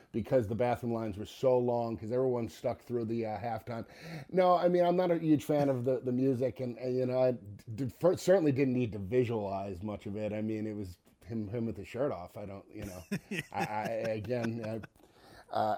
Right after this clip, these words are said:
Speaker 1: yeah, no, you know, again, the crowd was into it, and that, and they, it was, it was nice production.
Speaker 2: Nice, <laughs> nice. And last one. Uh, so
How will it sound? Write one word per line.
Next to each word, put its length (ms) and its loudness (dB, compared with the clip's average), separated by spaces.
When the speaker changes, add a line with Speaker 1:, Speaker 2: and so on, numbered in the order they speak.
Speaker 1:
yeah, 380 10
no, 200 2
you 240 2
know, 180 12
again, 320 6
the 80 4
crowd 260 6
was 120 4
into 340 4
it, 220 2
and 160 0
that, 160 0
and 180 0
they, 200 -2
it 220 -8
was, 200 -2
it 60 -6
was 120 -4
nice 180 -4
production. 580 -10
Speaker 2:
Nice, 500 -10
<laughs> 60 -8
nice. 220 -4
And 140 -6
last 320 0
one. 280 0
Uh, 320 0
so 220 0